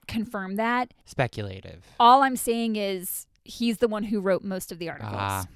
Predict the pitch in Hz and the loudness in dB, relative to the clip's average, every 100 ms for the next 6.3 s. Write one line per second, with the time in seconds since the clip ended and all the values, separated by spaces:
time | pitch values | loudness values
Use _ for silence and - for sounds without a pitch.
0 | _ - - - 208 196 220 117 120 143 | _ -10 -4 2 2 2 -2 -4 -2 0
1 | 170 208 190 _ _ - _ _ 135 135 | 0 -2 -6 _ _ -20 _ _ -2 2
2 | 151 160 135 143 147 151 - 160 156 151 | 2 2 2 2 2 -2 -2 -4 0 0
3 | 151 - 147 135 131 131 - _ _ 139 | 0 -2 -2 0 -2 -4 -10 _ _ -2
4 | 139 143 139 131 127 - - 311 359 381 | 0 2 4 4 2 0 0 2 4 4
5 | 370 302 339 - 233 226 226 240 247 233 | 4 6 6 6 4 4 6 6 4 2
6 | 143 - | -2 -10